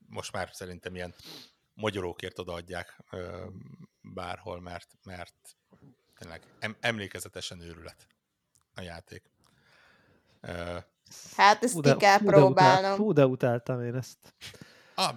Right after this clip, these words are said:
Speaker 1: e,
Speaker 3: O-, o-,
Speaker 1: tök-, tökéletesen megértem egyébként, tehát mo-,
Speaker 3: o-,
Speaker 1: mondom,
Speaker 3: olyan
Speaker 1: ezt
Speaker 3: emlékeim vannak, hogy egy ilyen, ilyen felhőkarcolóban rohangászok egész végig, és így nem történik semmi.
Speaker 1: A
Speaker 3: Ez, ez, így
Speaker 1: felhőkarcolóban,
Speaker 3: tudnám összefoglalni.
Speaker 1: felhőkarcolón rohangálsz
Speaker 3: Ja,
Speaker 1: néha.
Speaker 3: igen.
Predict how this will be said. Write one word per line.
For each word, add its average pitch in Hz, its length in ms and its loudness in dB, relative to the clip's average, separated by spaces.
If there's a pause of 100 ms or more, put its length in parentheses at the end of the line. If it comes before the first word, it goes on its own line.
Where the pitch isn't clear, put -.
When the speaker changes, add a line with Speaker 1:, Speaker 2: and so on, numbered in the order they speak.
Speaker 1:
e, - 240 -10
Speaker 3:
O-, - 120 4
o-, 170 80 2
Speaker 1:
tök-, - 280 -2
tökéletesen 120 640 -4
megértem 95 420 -8
egyébként, 90 420 -10
tehát 113 280 -12
mo-, 117 80 -10
Speaker 3:
o-, 117 40 -4
Speaker 1:
mondom, 202 200 6
Speaker 3:
olyan 226 220 10
Speaker 1:
ezt 190 100 8
Speaker 3:
emlékeim 180 500 6
vannak, 170 260 4
hogy 170 80 4
egy 156 140 4
ilyen, 156 200 4
ilyen 160 160 2
felhőkarcolóban 156 1400 8
rohangászok 135 640 0
egész 139 320 2
végig, 131 380 -2
és 131 200 -2
így 123 160 -6
nem 131 220 2
történik 117 420 -6
semmi. 120 400 -8
Speaker 1:
A - 60 -4
Speaker 3:
Ez, 131 120 6
ez, 147 120 6
így 151 60 6
Speaker 1:
felhőkarcolóban, 185 380 6
Speaker 3:
tudnám 139 300 2
összefoglalni. 120 400 -2
Speaker 1:
felhőkarcolón 117 680 -4 (340)
rohangálsz 90 600 -12
Speaker 3:
Ja, 123 140 -2
Speaker 1:
néha. 131 300 -10
Speaker 3:
igen. - 200 -12